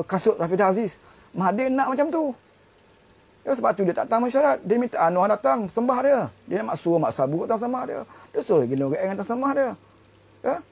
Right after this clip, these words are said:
tetapi Anwar tak, tak nak datang, tak apalah. Majlis Presiden mesyuarat. Bila Mahathir tak datang, kita namakan Anwar Ibrahim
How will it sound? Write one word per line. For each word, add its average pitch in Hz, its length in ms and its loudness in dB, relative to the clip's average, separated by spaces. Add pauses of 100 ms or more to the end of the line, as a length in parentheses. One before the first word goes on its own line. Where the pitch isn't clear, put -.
(140)
tetapi 165 260 -2
Anwar 233 460 -2
tak, - 180 -4 (140)
tak 208 180 -4
nak 240 160 -4
datang, 240 160 -4
tak - 140 -2
apalah. 233 280 2 (760)
Majlis 196 240 2
Presiden 165 320 2
mesyuarat. 269 480 2 (640)
Bila 247 240 4
Mahathir 196 400 4
tak - 160 2
datang, 175 400 2
kita 302 160 -2
namakan 151 480 2
Anwar 202 160 4
Ibrahim 285 320 2